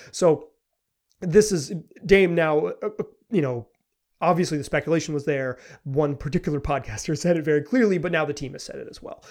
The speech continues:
Uh, he's, this is it. Dame's done for, uh, done for the year. There's no, uh, there's no hope that he's coming back. There was never any hope he's coming back, but now officially official, the team released a press release today. That's what you need to know from this game. That's, that's your fast recap and what you need to know from this game. Blazers,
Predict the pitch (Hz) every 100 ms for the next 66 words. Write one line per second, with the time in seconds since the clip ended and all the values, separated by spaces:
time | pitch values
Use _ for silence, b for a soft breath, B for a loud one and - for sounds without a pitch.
0 | B B 131 139 175 147 135 151 135 131
1 | - - 139 135 139 135 131 - - 123
2 | 127 131 B B B - 135 156 160 160
3 | 147 143 131 123 123 123 139 135 131 -
4 | 127 143 143 151 139 139 139 - - 127
5 | 127 - 135 139 139 - 185 165 147 131
6 | 131 120 117 - 151 151 151 147 165 156
7 | 165 151 B B 170 202 202 175 170 156
8 | 156 143 131 139 156 139 143 147 160 151
9 | 160 - 127 - 143 - 131 123 117 -
10 | 135 127 B - 220 277 311 269 226 226
11 | 147 160 139 - 156 143 135 - - 143
12 | 143 165 - 175 175 165 170 - 165 151
13 | 147 139 139 151 139 139 139 135 131 135
14 | 127 135 131 160 151 147